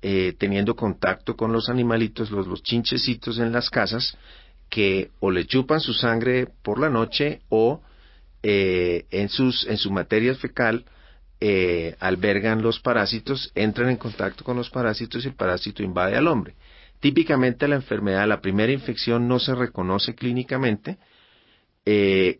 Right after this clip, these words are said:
y las personas, la enfermedad pasa silenciosa, silenciosa durante décadas, y típicamente en la, en la década de los cuarenta años,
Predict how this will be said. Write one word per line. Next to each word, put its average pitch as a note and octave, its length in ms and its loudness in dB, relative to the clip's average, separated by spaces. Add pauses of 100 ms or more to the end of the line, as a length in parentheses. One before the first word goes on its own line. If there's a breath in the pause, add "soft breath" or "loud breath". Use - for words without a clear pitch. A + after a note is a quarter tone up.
y D3+ 480 4
las G#2+ 240 -2
personas, A#2 480 0
la G#2+ 60 4
enfermedad F#2+ 400 0
pasa A2 240 0
silenciosa, B2+ 840 0
silenciosa G#2 600 -2
durante A#2 360 0
décadas, A2+ 560 0 (520 soft breath)
y C#3 360 6
típicamente A#2+ 920 0
en G#2 120 2
la, D#2+ 280 -2
en F2+ 160 -4
la E2+ 120 0
década F2+ 400 0
de G2+ 80 0
los F#2+ 160 0
cuarenta A2 640 0
años, G2+ 440 -2